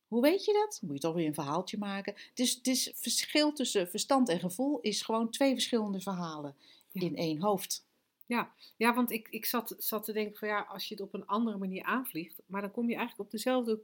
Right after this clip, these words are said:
Speaker 2: op dezelfde conclusie. Want ik zat te denken van, oké, eh, verstand. Het is belangrijk om geld op de bank te hebben voor later.
Speaker 1: Dat is heel verstandig,
Speaker 2: Dat
Speaker 1: Linda.
Speaker 2: zou een heel verstandig iets kunnen zijn, hè?
Speaker 1: Heel
Speaker 2: Dat, dat
Speaker 1: verstandig.
Speaker 2: zien mensen als verstandig.
Speaker 1: Ja.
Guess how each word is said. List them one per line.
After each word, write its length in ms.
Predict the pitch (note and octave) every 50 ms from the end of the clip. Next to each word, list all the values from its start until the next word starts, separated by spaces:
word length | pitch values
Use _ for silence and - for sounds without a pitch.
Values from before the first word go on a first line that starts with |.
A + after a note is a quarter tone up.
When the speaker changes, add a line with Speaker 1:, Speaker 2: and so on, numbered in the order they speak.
| - - -
Speaker 2:
op 160 | F#3+ G#3+ -
dezelfde 400 | A3 G3+ G#3+ A3+ A3+ A3 A3 G#3+
conclusie. 500 | G#3+ G#3+ G#3+ - - D4+ D4 - F3+ F3+
Want 120 | F#3 F#3+
ik 140 | F#3+ A3 A3
zat 260 | - - A#3 - - - - - - - - _ _ _
te 100 | - A3
denken 260 | A#3+ A#3 A#3 A#3 -
van, 180 | A#3 F#3+ -
oké, 460 | A3 A3 A3 - G3 G#3 C4+ E4+ G4+ G#4 - _ _ _ _ _ _ _ _ _
eh, 280 | _ G3+ G#3+ G#3+ G#3+ G3+
verstand. 760 | G3+ - A3 G#3 - - - F#3+ D3 C3+ C3+ C#3+ - - - _ _ _ _ _ _ _ _ _
Het 320 | - A3 A3 A3 A3 A3 -
is 400 | - A#3+ B3+ B3+ A#3 - - - F#3
belangrijk 800 | F3 G#3 G#3 G#3+ G#3+ A3 A3+ A#3 A#3 A3+ G#3+ G#3+ G#3 G#3 G#3+ G#3+ - _
om 360 | - G3 G3 F#3+ F#3+ G3 F#3+
geld 480 | - - - G3+ D#3+ C#3+ D3 D3 - -
op 180 | - E3 -
de 80 | - D#3
bank 340 | C#3+ - D3+ C#3+ C#3+ C#3 -
te 140 | - - D3
hebben 300 | C#3+ D3+ D#3+ E3 F#3 F#3+
voor 280 | - - G#3 G3+ G3+ F#3
later. 380 | D3+ B2+ A2+ - - - -
Speaker 1:
Dat 80 | F#3+ F#3+
is 80 | -
heel 140 | - C4+ D4
verstandig, 520 | C#4+ B3 - - - C4+ B3+ A3 D3+ D3 -
Speaker 2:
Dat 80 | - D3
Speaker 1:
Linda. 200 | D3 D3 D3 F3
Speaker 2:
zou 220 | A#3 A#3+ A#3 G#3
een 100 | G3 F#3+
heel 220 | G3 A3 A#3+ A3+
verstandig 1200 | A3 - - F#3 F3 - - - - - _ _ _ - B3 B3 C4 C4 A#3+ A3 A3 G#3+ - - - _ _ _
iets 300 | - G3+ - - - -
kunnen 240 | - D#3+ D3 D3+
zijn, 260 | D3 - C#3 B2+ D#3+ D#3+
hè? 60 | E3
Speaker 1:
Heel 80 | E3+
Speaker 2:
Dat, 100 | E3+ E3+
dat 120 | F3 E3 -
Speaker 1:
verstandig. 400 | - A#3 G3 F#3+ G#3 - D4 D4
Speaker 2:
zien 260 | D4 C4 B3 C4 A#3+
mensen 340 | A3+ G#3+ G#3 G#3+ G#3+ - -
als 200 | - F3+ - -
verstandig. 520 | - - - - D3+ C#3 B2+ C3 B2+ B2+ -
Speaker 1:
Ja. 200 | - E3+ E3+ -